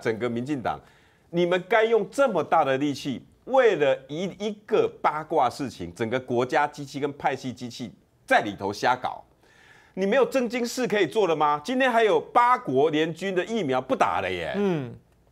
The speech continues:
Speaker 1: 我们台湾现在医护人员到底有没有七成的施打率了？有没有意愿这么高了？然后八国欧盟不打A Z了，我们两天后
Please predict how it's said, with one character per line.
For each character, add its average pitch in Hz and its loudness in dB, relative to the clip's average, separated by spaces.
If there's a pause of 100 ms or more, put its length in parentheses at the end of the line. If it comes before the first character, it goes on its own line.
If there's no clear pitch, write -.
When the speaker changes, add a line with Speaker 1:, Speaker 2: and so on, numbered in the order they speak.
(360)
Speaker 1:
我 185 2
们 220 0
台 196 4
湾 233 6 (200)
现 247 2
在 226 4
医 240 2
护 233 2
人 160 2
员 127 2 (140)
到 269 4
底 165 -4
有 123 2
没 170 -2
有 214 4
七 214 -6
成 135 -4
的 117 0 (180)
施 196 -8
打 110 2
率 139 0
了？ 82 -6
有 143 -2
没 190 -2
有 240 2
意 233 -2
愿 208 2
这 208 -6
么 170 0
高 127 2
了？ 98 -2 (340)
然 247 4
后 240 0 (800)
八 180 8
国 170 2
欧 262 4
盟 170 2
不 240 -6
打 113 2
A 175 2
Z 156 -2
了， 85 -4 (200)
我 190 6
们 196 2
两 151 2
天 220 2
后 220 0